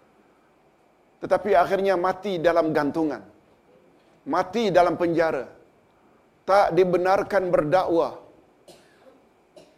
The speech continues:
tak diberi tauliah, padahal yang disampaikan Quran dan Sunnah? Akhirnya mati dalam penjara.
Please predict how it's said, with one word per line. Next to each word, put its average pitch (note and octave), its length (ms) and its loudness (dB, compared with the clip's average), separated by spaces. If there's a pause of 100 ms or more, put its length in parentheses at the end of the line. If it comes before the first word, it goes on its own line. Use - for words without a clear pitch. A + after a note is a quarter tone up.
(120)
tak F3+ 240 2
diberi F#3 400 -2
tauliah, F3+ 560 0 (1600)
padahal D#3 480 0
yang F#3 160 0
disampaikan E3+ 720 -2
Quran G#3 320 2
dan G3 160 2
Sunnah? B2 440 -4 (3000)
Akhirnya G3 480 -2
mati F#3 640 -4
dalam D#3+ 400 -2
penjara. C3+ 560 -2